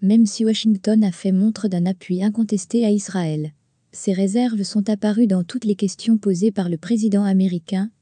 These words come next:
Joe Biden, à Benjamin Netanyahou, lors de leur entretien à Tel Aviv,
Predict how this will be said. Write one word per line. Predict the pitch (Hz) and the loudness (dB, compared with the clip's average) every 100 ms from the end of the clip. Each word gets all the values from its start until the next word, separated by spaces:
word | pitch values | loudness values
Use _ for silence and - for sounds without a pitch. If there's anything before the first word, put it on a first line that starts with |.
| - | -6
Joe | 185 233 226 | 0 2 2
Biden, | 190 180 170 202 _ - | 0 0 0 -2 _ -6
à | 180 | -4
Benjamin | 180 226 226 214 190 | 0 0 2 4 4
Netanyahou, | 202 208 196 175 160 180 - _ | 2 2 0 0 -2 -6 -10 _
lors | 196 226 220 | 0 0 2
de | 202 | 0
leur | 175 | 0
entretien | 196 208 208 208 196 | -2 -2 -4 -2 -2
à | 165 | -2
Tel | 220 202 | -2 0
Aviv, | 185 170 175 190 | 0 -2 -4 -4